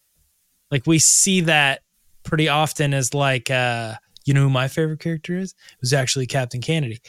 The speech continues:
<laughs> But even with that, I still think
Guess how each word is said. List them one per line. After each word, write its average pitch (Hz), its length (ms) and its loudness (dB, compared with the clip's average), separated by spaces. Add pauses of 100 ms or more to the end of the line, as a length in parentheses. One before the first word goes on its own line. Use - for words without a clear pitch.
(120)
<laughs> - 200 -10
But 190 240 2
even 269 460 4
with 320 300 2
that, 131 400 2 (920)
I 185 180 2
still - 600 2
think 151 500 0